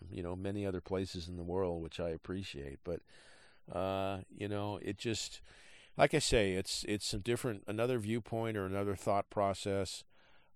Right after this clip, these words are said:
Uh, you may or may not agree with it. Uh, you may or may not, uh, care about the politics of it. But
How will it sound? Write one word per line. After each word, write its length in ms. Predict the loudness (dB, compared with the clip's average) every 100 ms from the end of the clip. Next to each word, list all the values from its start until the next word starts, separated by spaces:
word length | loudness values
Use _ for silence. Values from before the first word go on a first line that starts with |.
| -6
Uh, 340 | -2 0 -2 -2
you 160 | -2
may 160 | 0 0
or 80 | 0
may 120 | 0
not 200 | 0 -2
agree 320 | -2 0 2
with 160 | 2 2
it. 180 | 2 0 -10 -12 -8
Uh, 200 | -6 -4
you 180 | -6 -6
may 200 | -4 -4
or 80 |
may 120 | -4 -4
not, 320 | -2 -2 -4 -10 -20 -20 -20 -10
uh, 180 | -8 -8
care 220 | -2 0
about 220 | 2 0
the 60 | -2
politics 600 | 2 4 4 0 -6 -2
of 160 | 0 0
it. 120 | -2
But 160 | -4